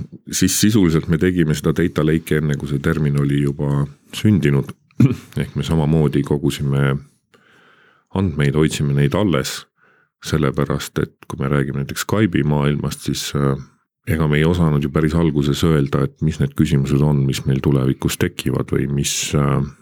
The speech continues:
mis toode see on, millega Skype, äh,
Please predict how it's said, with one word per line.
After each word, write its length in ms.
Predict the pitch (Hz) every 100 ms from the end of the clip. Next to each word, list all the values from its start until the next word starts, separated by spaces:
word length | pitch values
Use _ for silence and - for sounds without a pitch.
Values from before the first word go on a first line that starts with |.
| _ -
mis 100 | -
toode 300 | 80 71 71
see 160 | 92
on, 140 | 87 65 - - - 73
millega 560 | 78 73 76 71 71 -
Skype, 480 | - 73 - -
äh, 160 | 71 67